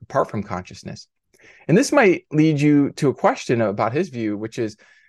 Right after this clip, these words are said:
does that mean that everything's purely subjective, or can you get any kind of objective perception of reality?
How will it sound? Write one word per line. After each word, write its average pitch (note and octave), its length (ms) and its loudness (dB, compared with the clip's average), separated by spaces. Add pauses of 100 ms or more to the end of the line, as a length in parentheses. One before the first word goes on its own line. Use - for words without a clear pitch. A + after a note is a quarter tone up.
(120)
does C3+ 140 -6
that D#3 160 2
mean D3+ 140 0
that C3 120 0
everything's C3 440 -2
purely A2+ 320 -4
subjective, F#2+ 800 -6
or A2+ 80 -6
can C3 160 -6
you B2+ 60 -2
get A2+ 200 0
any A2+ 160 -2
kind G#2 160 -6
of F#2 140 -8
objective A2 840 -2 (440)
perception D3 680 0 (120)
of B2+ 180 -2
reality? C#3+ 540 0